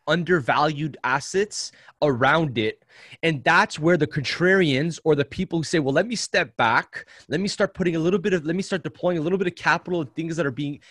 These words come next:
ignored by the general market."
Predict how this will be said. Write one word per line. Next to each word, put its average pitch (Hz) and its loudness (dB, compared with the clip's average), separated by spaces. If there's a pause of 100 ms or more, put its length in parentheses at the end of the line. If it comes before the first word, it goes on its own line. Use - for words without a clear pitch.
(120)
ignored 170 4 (260)
by 131 4
the 127 0
general 127 2
market." 113 2